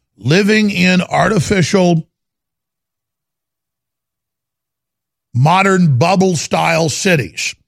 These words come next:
Google, Facebook, Twitter, Amazon are all now building actual bubble cities within cities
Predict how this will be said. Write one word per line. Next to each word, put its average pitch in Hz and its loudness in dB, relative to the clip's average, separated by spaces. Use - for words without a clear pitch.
Google, 175 2
Facebook, 160 -4
Twitter, 156 -2
Amazon 175 0
are 143 -6
all 190 2
now 180 0
building 170 0
actual 180 -4
bubble 165 0
cities 139 -4
within 160 2
cities 139 -2